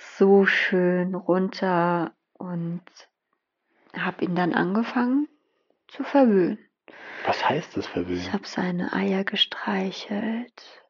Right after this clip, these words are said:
Speaker 1: und hab sein Goldstück in den Mund genommen, geküsst,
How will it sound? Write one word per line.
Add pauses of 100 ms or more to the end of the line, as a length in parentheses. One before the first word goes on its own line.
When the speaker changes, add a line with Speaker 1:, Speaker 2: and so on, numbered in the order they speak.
(260)
Speaker 1:
und (1120)
hab (1700)
sein
Goldstück (500)
in
den
Mund
genommen, (360)
geküsst,